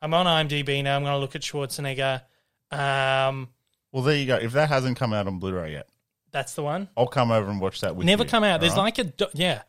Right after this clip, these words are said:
Speaker 1: There's like a dodgy one. There's a dodgy one going around that's like a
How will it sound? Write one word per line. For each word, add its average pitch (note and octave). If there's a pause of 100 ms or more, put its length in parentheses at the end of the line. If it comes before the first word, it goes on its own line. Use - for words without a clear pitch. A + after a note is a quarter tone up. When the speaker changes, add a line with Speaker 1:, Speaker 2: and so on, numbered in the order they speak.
(280)
Speaker 1:
There's F3
like G#3
a B3
dodgy F#3
one. C3+
There's E3
a D3+
dodgy E3
one C#3+
going B2+
around A#2+ (340)
that's D3
like D3
a C3+